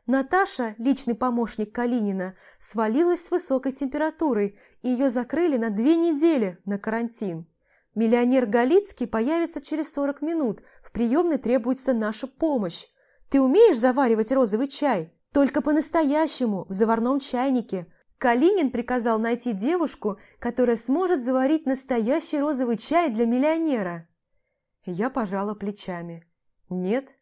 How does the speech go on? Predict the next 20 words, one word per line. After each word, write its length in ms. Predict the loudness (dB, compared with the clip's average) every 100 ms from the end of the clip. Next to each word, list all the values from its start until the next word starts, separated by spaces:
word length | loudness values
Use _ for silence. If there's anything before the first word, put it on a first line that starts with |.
| _
не 220 | -6 -4 -4
умею». 560 | -4 -2 0 0 -4 _ _ _ _ _
«Ну, 340 | 2 4 4 2
это 240 | 0 0 0
поправимо. 760 | -2 2 2 4 2 0 -4 _ _ -4
Давай 360 | 2 4 4 2
бегом 340 | 2 2 0
в 40 |
приёмную 460 | 0 0 2 2 2
Калинина. 640 | 2 2 2 2 0 -4 -8 _ _
Без 200 | 0 2
Наташи 540 | 2 2 2 0 -2 -4
у 80 | 0
него 260 | 0 2 0
завал. 540 | 2 0 0 -2 -4 -12 _ -2
На 160 | 2
месте 340 | 4 2 0 -6
сориентируешься. 1040 | -2 0 -2 -2 0 0 -2 -8 -10 -12 _ -20 _
Мне 380 | 0 4 4 2 -2
некогда, 680 | 0 2 2 0 -2 -2 -4